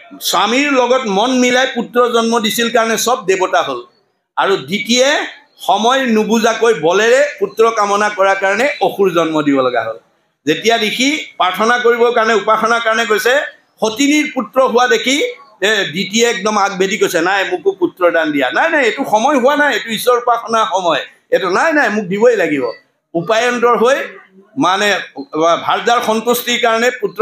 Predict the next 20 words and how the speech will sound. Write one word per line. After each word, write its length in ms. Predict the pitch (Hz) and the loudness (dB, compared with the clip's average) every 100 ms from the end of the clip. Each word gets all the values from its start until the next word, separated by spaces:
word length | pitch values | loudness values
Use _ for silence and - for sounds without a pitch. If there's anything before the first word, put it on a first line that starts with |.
| 220 | 0
দান 140 | 214 208 | 0 0
দিলে, 180 | 190 180 | 0 0
কিন্তু 240 | 139 202 208 | -2 -2 0
জন্ম 280 | 190 202 226 | 0 0 -2
কি 140 | 247 254 | -2 0
হ'ল? 180 | 220 180 | 0 0
হিৰণ্যাক্ষ, 580 | 135 160 185 190 185 - 208 311 403 _ _ _ _ | -2 0 0 0 -2 -2 0 0 -4 _ _ _ _
হিৰণ্যকশিপু। 840 | 123 143 147 143 131 139 - 120 120 | -4 0 2 0 -2 -4 -8 -10 -6
মনত 240 | 135 196 240 | -2 0 0
ৰাখিব। 260 | 214 226 156 131 - - - - | -2 -2 0 -2 -6 -12 -10 -4
গতিকে 300 | 175 190 208 - | -2 0 -4 -2
আমাৰ 320 | 180 202 277 285 | -2 2 2 2
সন্তানসকলেও 920 | 220 220 214 240 247 226 220 226 214 | 0 -2 0 0 0 0 0 2 2
যদি 220 | 202 190 | 2 0
ভাগৱতৰ 600 | 139 147 165 208 202 202 156 | 0 0 2 0 0 -2 2
দৰ্শন 380 | 170 170 220 233 | 2 2 0 0
নাজানে, 500 | 214 208 214 226 277 - - _ _ _ | 0 0 0 0 0 -2 -10 _ _ _
কেতিয়াও 500 | 175 180 208 226 220 220 | -6 -4 0 2 4 2
ভাল 400 | 170 135 170 208 214 202 | 0 0 2 2 0 0
সন্তানৰ 640 | 165 175 180 175 180 180 | -2 -2 -2 -2 0 0